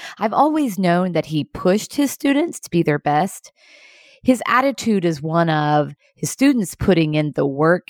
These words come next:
and the effort to earn their grade. If they do that, he will always come alongside them and encourage and support, but he's not just going to hand out a grade. He has an attitude of, "You will quit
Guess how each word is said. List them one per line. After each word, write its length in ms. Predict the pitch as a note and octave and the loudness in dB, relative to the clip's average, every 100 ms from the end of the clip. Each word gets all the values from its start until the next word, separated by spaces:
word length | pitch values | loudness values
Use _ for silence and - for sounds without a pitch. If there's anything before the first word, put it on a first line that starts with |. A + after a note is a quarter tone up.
| _ | _
and 140 | E3 | 0
the 100 | D3+ - | 0 0
effort 360 | E3+ - D3 - | -2 0 -2 -2
to 200 | - E3+ - | -2 -2 0
earn 360 | F#3+ F#3+ G3+ G3 | 0 2 2 0
their 200 | D#3 C#3+ | 0 0
grade. 640 | C3+ D3 C3+ B2+ D#2+ - - | 0 -2 0 -2 -4 -6 -4
If 140 | E3 | 0
they 160 | D3+ D3 | 0 0
do 320 | D3 C4+ C#4+ | 0 0 2
that, 400 | E3+ C#3 C#3 - _ | 0 0 -2 -4 _
he 180 | - | -4
will 220 | G3 E3+ - | 0 0 0
always 420 | - G3+ G3+ F3 - | 0 2 2 0 -2
come 220 | - D3+ | -4 -2
alongside 680 | C#3+ C#3+ C#3 - E3 D#3+ D#3 | 0 0 -2 -4 0 0 -2
them 240 | C3+ C3+ | -4 -2
and 100 | B2+ | -2
encourage 520 | C3 - F3 D#3+ D3+ | -4 -2 0 0 -2
and 120 | C#3 C#3 | -6 -10
support, 480 | B2+ - D3 C#3 | -12 0 2 2
but 100 | - | -2
he's 320 | C#3 E3+ E3+ C#3 | -4 0 0 0
not 380 | D#3+ F3+ G#3 | 0 0 0
just 160 | - D#3+ | -4 -2
going 220 | - C#3 | 0 0
to 80 | - | -2
hand 280 | B2+ E3 D3+ | -4 -2 0
out 140 | C#3+ | 0
a 60 | C3+ | -2
grade. 480 | C3+ C#3 C3+ A2+ - _ _ _ _ _ _ _ | 0 0 2 -2 -6 _ _ _ _ _ _ _
He 180 | - A3+ | -4 0
has 160 | A3 | 0
an 80 | G3+ | 0
attitude 540 | C#3 G3 A3 - F3+ D3+ | -2 0 0 0 2 2
of, 300 | C#3+ C#3 C#3 | 2 0 -4
"You 400 | - D3 D3 A#3+ | -8 -8 0 2
will 180 | A3+ F3+ | 4 0
quit 460 | - - D3+ C#3 | -2 -2 0 0